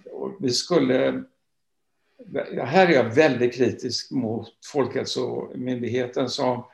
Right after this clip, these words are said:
har haft sån negativ reklam för andningsskydd hela tiden.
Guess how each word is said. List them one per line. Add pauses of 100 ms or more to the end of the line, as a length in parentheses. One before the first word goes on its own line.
(560)
har
haft
sån
negativ
reklam
för
andningsskydd
hela
tiden.